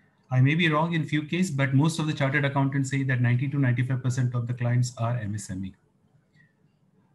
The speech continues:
It's a bigger challenge in these covid times where M S M Es are facing lot of challenges।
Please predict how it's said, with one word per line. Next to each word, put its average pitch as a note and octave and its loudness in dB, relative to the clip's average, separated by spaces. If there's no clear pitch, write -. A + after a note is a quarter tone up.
It's - -8
a D#3+ 0
bigger D3+ 2
challenge D3 -2
in B2+ 4
these D3+ -2
covid C#3 0
times C3+ 0
where C3 0
M B2 4
S B2 4
M B2 4
Es B2+ 0
are A#2+ 2
facing A#2 -2
lot A2 -4
of B2 -4
challenges। G2 -8